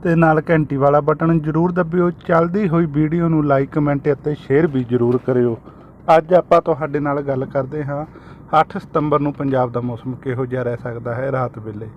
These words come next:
ਜਿਵੇਂ ਅੱਜ ਸਵੇਰ ਵੇਲੇ ਦੱਸਿਆ ਹੋਇਆ ਸੀਗਾ ਕਿ ਜ਼ਿਆਦਾਤਰ ਇਲਾਕਿਆਂ ਦਾ ਮੌਸਮ ਅੱਜ ਸਾਫ਼ ਅਤੇ ਖੁਸ਼ਕ ਰਹਿਣ ਦੀ ਸੰਭਾਵਨਾ ਹੈ। ਤਕਰੀਬਨ ਉਸੇ ਤਰ੍ਹਾਂ ਹੀ ਰਿਹਾ। ਬਹੁਤ ਸਾਰੇ ਇਲਾਕਿਆਂ ਦੇ ਵਿੱਚ ਮੌਸਮ ਸਾਫ਼, ਧੁੱਪ ਨਿਕਲੀ ਹੋਈ ਸੀਗੀ ਤੇ ਗਰਮੀ ਤੇ ਹੁਮਸ ਦਾ ਮਾਹੌਲ ਵੀ ਬਣਿਆ ਹੋਇਆ ਸੀਗਾ।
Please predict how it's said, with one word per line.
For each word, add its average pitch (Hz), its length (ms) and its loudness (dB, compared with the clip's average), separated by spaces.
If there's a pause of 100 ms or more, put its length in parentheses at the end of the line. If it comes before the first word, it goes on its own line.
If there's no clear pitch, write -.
(520)
ਜਿਵੇਂ 196 320 0
ਅੱਜ 185 140 2
ਸਵੇਰ 151 340 -4
ਵੇਲੇ 147 240 -2
ਦੱਸਿਆ 139 360 -2
ਹੋਇਆ 135 240 -2
ਸੀਗਾ 139 240 -6
ਕਿ 151 120 -6
ਜ਼ਿਆਦਾਤਰ 135 520 -2
ਇਲਾਕਿਆਂ 139 400 -2
ਦਾ 131 80 -4
ਮੌਸਮ 127 440 -6 (640)
ਅੱਜ 151 140 0
ਸਾਫ਼ 139 520 0
ਅਤੇ 151 180 -2
ਖੁਸ਼ਕ - 360 -8
ਰਹਿਣ 127 260 -2
ਦੀ 131 100 -6
ਸੰਭਾਵਨਾ 123 560 -4 (100)
ਹੈ। 123 120 -14 (460)
ਤਕਰੀਬਨ 160 440 -2
ਉਸੇ 156 240 -4
ਤਰ੍ਹਾਂ 147 260 0
ਹੀ 151 140 -4
ਰਿਹਾ। 156 160 -4
ਬਹੁਤ 139 280 -2
ਸਾਰੇ 147 200 -4
ਇਲਾਕਿਆਂ 139 380 -2
ਦੇ 135 60 -4
ਵਿੱਚ 131 200 -8
ਮੌਸਮ 135 360 -4
ਸਾਫ਼, 127 360 -4 (100)
ਧੁੱਪ 139 220 -6
ਨਿਕਲੀ 143 420 -6
ਹੋਈ 139 220 -6
ਸੀਗੀ 143 320 -8
ਤੇ 151 140 -10
ਗਰਮੀ 135 400 0
ਤੇ 139 160 -6
ਹੁਮਸ 135 340 -8
ਦਾ 131 240 -8 (540)
ਮਾਹੌਲ 151 340 4
ਵੀ 139 120 -4
ਬਣਿਆ 123 300 -4
ਹੋਇਆ 113 280 -6
ਸੀਗਾ। 123 380 -8